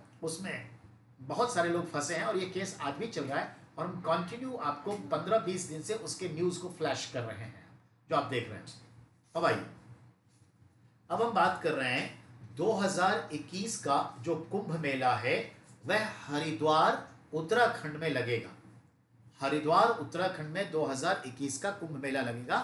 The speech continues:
और कुंभ मेला जनवरी महीने में ही लगता है। तो कुंभ मेले के लिए अब आपके पास पाँच महीने बच गए, सितंबर,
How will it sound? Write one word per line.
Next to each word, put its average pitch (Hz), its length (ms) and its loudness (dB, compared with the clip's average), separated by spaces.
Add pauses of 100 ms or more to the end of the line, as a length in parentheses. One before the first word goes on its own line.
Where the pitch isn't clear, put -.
(380)
और 196 80 0
कुंभ 240 360 -2
मेला 180 240 0
जनवरी 165 640 0
महीने 196 380 -4
में 196 280 -6
ही 208 140 -2
लगता 226 400 2
है। 123 180 -2 (840)
तो 156 80 -4
कुंभ 220 280 0
मेले 185 200 0
के 185 100 -6
लिए 185 100 0
अब 180 60 2
आपके 165 260 4 (100)
पास 214 460 6 (480)
पाँच 233 400 4
महीने 139 320 -4
बच 117 260 -4
गए, 98 220 -10 (460)
सितंबर, 208 580 2